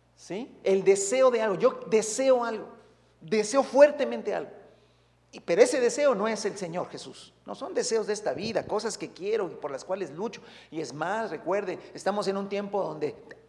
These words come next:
el mundo te dice, "Sí, ve tras tus deseos, tus sueños, tus propósitos, tus anhelos, que nadie te los arrebate, bla, bla, bla, bla". Y cuando esos deseos toman el lugar en nuestro corazón, vamos directo a ahogar la palabra.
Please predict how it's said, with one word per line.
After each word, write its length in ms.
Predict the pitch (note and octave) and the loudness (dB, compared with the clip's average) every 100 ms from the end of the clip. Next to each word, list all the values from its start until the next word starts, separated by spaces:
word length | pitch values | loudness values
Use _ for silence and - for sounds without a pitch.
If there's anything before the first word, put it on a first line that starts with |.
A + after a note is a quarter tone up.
| _ | _
el 200 | - E3 | -2 -2
mundo 360 | D#3+ G#3+ G#3+ G3 | 0 0 0 -2
te 120 | F#3 | -4
dice, 240 | F3 F3 C#3+ | -8 -8 -8
"Sí, 440 | - A#3 F3+ - | -4 -4 -4 -10
ve 180 | - G#3 | 0 2
tras 300 | G#3+ A3+ - | 2 -2 -6
tus 180 | F#3+ D#3 | -8 -8
deseos, 600 | D3 - G#3 A3 G3 - | -6 0 4 4 2 -2
tus 120 | D#3+ | -8
sueños, 500 | - F#3 G#3 A3 G3 | -2 4 4 4 -4
tus 140 | - D#3 | -8 -6
propósitos, 720 | E3+ C#3 G3 G#3+ G3+ F#3+ D#3 | -6 -2 2 2 0 -6 -8
tus 160 | E3 - | -4 -4
anhelos, 440 | D3+ A3 G#3+ G#3 | -2 -4 -4 -6
que 100 | F3+ | -8
nadie 140 | G3 | -8
te 100 | G#3+ | -6
los 140 | D#3 C#3 | -6 -4
arrebate, 520 | C3+ D3 F3+ G#3+ G#3 | -6 -4 -4 -4 -4
bla, 180 | D#3 D#3 | -6 -4
bla, 260 | F3+ G#3+ | -2 -2
bla, 180 | G3 D#3 | 0 -2
bla". 300 | E3 G3+ - - - _ _ _ _ _ _ _ _ _ _ _ - | -2 -4 -6 -20 -20 _ _ _ _ _ _ _ _ _ _ _ -14
Y 80 | |
cuando 300 | - E3+ E3+ | -2 2 6
esos 220 | A3 G#4 C4+ | 6 6 0
deseos 680 | A#3+ - G3 B2+ - - - _ _ _ _ - | -2 -2 -4 -4 -10 -18 -20 _ _ _ _ -2
toman 320 | F#3 G3+ G3 | 0 0 -4
el 100 | D#3+ | -4
lugar 320 | D#3 E3 D#3 | -4 -2 -4
en 60 | C#3 | -6
nuestro 240 | C3+ C3+ | -10 -8
corazón, 460 | C3+ C3+ F#3+ C#4 F#4 - - _ _ _ | -6 -6 -4 -6 -8 -16 -20 _ _ _
vamos 460 | C3 D3+ E3 E3 D3+ | -4 -2 0 -4 -6
directo 460 | C#3+ D3+ D3+ F3 - | -2 -2 -2 -6 -4
a 60 | C3 | -6
ahogar 340 | B2+ C3 B2+ | -4 -6 -6
la 160 | B2+ A#2+ | -6 -8
palabra. 480 | A2+ G#2 - - | -10 -12 -14 -16